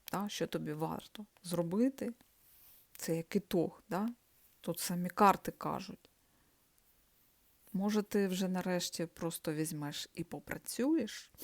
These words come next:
Тільки без хаосу, да? Без якоїсь паніки, без драм. Е, тут потрібен план, тут потрібна системність, е, тут потрібні такі маленькі кроки, тут потрібна дисципліна.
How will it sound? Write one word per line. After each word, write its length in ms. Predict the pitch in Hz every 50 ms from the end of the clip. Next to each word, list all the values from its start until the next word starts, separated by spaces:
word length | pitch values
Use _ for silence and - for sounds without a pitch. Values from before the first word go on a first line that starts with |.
| - - - - _ _ _ _ _ _ _ _ _ _ _ _ _ _ - - - - - - - -
Тільки 400 | - - 165 - - 170 151 175 - _ -
без 360 | 156 165 214 269 294 - -
хаосу, 720 | - - - 170 165 156 156 156 156 160 - - - 151
да? 240 | 156 165 185 220 226
Без 260 | 202 175 185 208 -
якоїсь 380 | 190 185 - 190 185 185 - -
паніки, 640 | - - 151 156 151 156 156 156 151 - - 156
без 300 | - 165 170 208 208 196
драм. 480 | 165 160 170 165 160 151 143 143 - - - - - - - - - - - - - - -
Е, 240 | 180 170 170 170 170
тут 240 | - - 247 - -
потрібен 500 | - 175 - - 185 180 190 - 208 -
план, 400 | - - 143 131 131 - - -
тут 220 | - - 135 -
потрібна 500 | - - - - - 147 131 151 147 151
системність, 1040 | 160 - 180 165 - - - 147 135 131 127 123 127 - - - - - - - - -
е, 160 | 139 165 160
тут 220 | 160 - 202 208
потрібні 480 | - - 208 - - 190 196 202 202 208
такі 240 | - 190 - - 190
маленькі 460 | 185 185 185 190 202 208 - - 208 - _ _ _ - -
кроки, 460 | - 202 202 190 170 151 151 - 151
тут 260 | 147 - 165 160 -
потрібна 560 | - - - - - 156 170 185 202 208 233 220
дисципліна. 1080 | 190 175 185 190 - - - 240 - - - 190 185 180 165 156 151 147 151 180 208